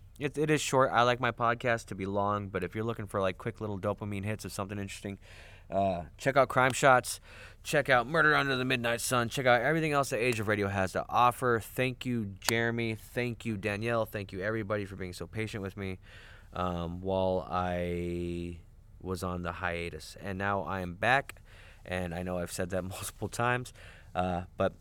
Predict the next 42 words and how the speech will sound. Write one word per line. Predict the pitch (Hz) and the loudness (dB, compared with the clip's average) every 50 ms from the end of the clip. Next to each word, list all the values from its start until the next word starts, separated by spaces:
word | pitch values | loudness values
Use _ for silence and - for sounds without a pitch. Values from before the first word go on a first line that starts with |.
| - | -14
starting, | - - - 143 139 143 143 139 123 120 92 | -12 -2 2 2 4 4 4 2 0 -2 -6
uh, | 73 104 107 98 95 | -2 2 4 4 4
probably | - - - 135 135 156 156 143 135 110 | 2 2 0 2 2 2 2 0 0 -2
next | 101 101 101 110 117 117 - - | 0 0 2 2 2 2 2 -2
episode, | 107 110 110 - 110 - - 110 98 95 90 | -2 -2 -2 -2 -2 -2 2 2 2 2 2
my | 92 90 90 | 0 -2 -2
brother-in-law, | 85 101 101 101 107 98 95 95 92 90 90 | 2 2 2 2 0 -2 0 0 0 0 -2
Anthony, | - - 95 104 120 123 - 92 85 87 85 | -2 -4 -2 -2 -2 -4 -4 -8 -6 -6 -6
is | 76 85 | -6 -6
actually | 90 87 87 85 - 92 | -4 -4 -4 -6 -8 -8
gonna | 87 87 | -8 -8
start | - - 90 87 87 78 - - - - | -6 -2 -2 -2 -2 -2 -6 -16 -20 -10
doing | - 92 92 90 | -8 -6 -6 -6
the | 87 | -8
show | - - 95 | -6 -2 -2
with | 90 90 | -2 -2
me. | 95 90 90 | -4 -6 -8
We've | 90 110 113 101 | -6 -6 -6 -4
had, | 110 104 101 | -2 -4 -2
you | 127 135 | -2 -4
know, | 92 90 85 87 92 98 | -6 -6 -8 -12 -14 -12
we've | 98 101 87 | -10 -8 -6
had | 90 85 87 | -6 -6 -6
Fuego, | - - 101 92 87 87 82 | -4 -4 -4 -2 -2 -4 -4
we've | 82 80 80 | -6 -6 -6
had | 87 82 85 | -6 -6 -6
Ro-, | 82 76 - - - | -6 -10 -12 -14 -18
you | - 85 | -16 -16
know, | 85 76 62 55 | -16 -14 -16 -14
Rocio, | 69 73 80 - - 110 104 98 | -14 -12 -12 -6 -2 0 0 0
we've | 95 90 | 0 -2
had | 87 92 87 | -2 -2 0
all | 90 92 | 0 0
the | 92 92 | 0 -2
guys | 92 90 90 87 | -2 -2 -4 -4
from | - 82 | -8 -10
Chiron, | - - 107 110 113 110 107 104 104 98 - - - - - - - - - - | -4 0 2 2 4 4 2 2 0 -2 -6 -12 -20 -18 -18 -18 -18 -18 -16 -4
um, | - 95 98 92 92 101 98 87 - - - - - - - - - - - - - - - - - 113 107 | 0 0 2 2 0 -2 -4 -8 -12 -14 -20 -20 -20 -20 -20 -20 -20 -20 -20 -20 -20 -20 -20 -18 -12 -6 0
be | 113 | 2
on | 123 120 110 | 2 2 2
an | 104 107 | 2 2
episode | 120 117 - 117 - - - 117 110 107 104 101 104 | 2 2 2 -2 -4 0 4 4 4 4 4 0 -4